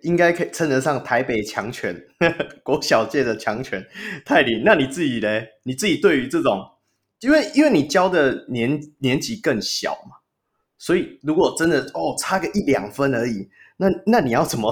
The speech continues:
<laughs> 教他们冷静？因为有些小朋友是那种我盯着他看，他就会开始紧张的。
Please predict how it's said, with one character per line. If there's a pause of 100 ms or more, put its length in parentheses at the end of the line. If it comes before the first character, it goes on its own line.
(160)
<laughs>
教
他
们 (180)
冷
静？ (380)
因
为
有
些
小
朋
友
是
那
种
我
盯
着
他
看，
他
就
会
开
始
紧
张
的。